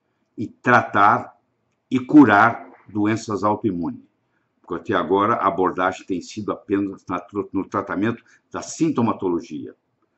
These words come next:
Segundo, nós vamos conversar sobre otimização cerebral.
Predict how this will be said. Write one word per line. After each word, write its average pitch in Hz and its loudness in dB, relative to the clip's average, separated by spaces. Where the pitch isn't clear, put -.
Segundo, 135 4
nós 120 4
vamos 117 2
conversar 107 -4
sobre 101 -6
otimização 123 0
cerebral. 76 -6